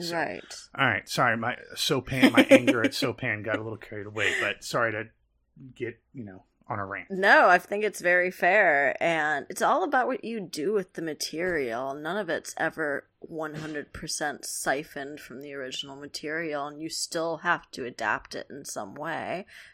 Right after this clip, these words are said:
Speaker 2: I think a lot of people complain, and myself included to an extent, about movie musicals being a-, adapted, but other ones are coming from books, and no one has a problem with that. So I guess where is the line for some people?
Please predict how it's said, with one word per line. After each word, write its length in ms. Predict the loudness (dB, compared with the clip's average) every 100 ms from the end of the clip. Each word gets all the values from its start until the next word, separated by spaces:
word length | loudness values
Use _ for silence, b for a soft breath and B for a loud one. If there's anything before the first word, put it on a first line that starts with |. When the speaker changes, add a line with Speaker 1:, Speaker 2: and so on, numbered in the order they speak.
| -10
Speaker 2:
I 60 |
think 180 | -4 -2
a 60 | 0
lot 140 | 0
of 40 | -2
people 540 | -6 -4 -2 -4 -6 _ _ _
complain, 760 | -8 -6 -2 -2 -2 -6 -8
and 140 | -6 -4
myself 420 | -4 -2 -4 -2
included 460 | -4 -2 -2 -4 -6
to 120 | -8
an 60 |
extent, 460 | -8 -8 -6 -6 -6 B B B
about 420 | 4 6 6 2 -6 _ _ _ _
movie 300 | -4 -2 -2
musicals 560 | -4 -6 -8 -8 -8 -8
being 280 | -10 -10
a-, 80 | -14 -12
adapted, 600 | -8 -4 -6 -8 -8 -8 -2
but 320 | 2 2 0 _ 2
other 240 | 4 4
ones 280 | 0 -2 -6
are 60 | -6
coming 380 | -6 -8 -10
from 340 | -10 -8 -8 -6
books, 500 | 0 2 2 -2 -12 -8
and 120 | -6
no 140 | -6 -6
one 160 | -6
has 160 | -10 -14
a 60 |
problem 360 | -8 -8 -8 -10
with 140 | -12
that. 420 | -4 -2 0 0 -4 _ b b b
So 340 | -12 -2 -2 0
I 100 | -2
guess 260 | -2 -4 -4
where 220 | -4 -2 -4
is 120 | -6
the 120 | -6
line 380 | -4 -4 -6 -10
for 180 | -10 -8
some 260 | -8 -10
people? 600 | -12 -14 -12 -10 -10 -12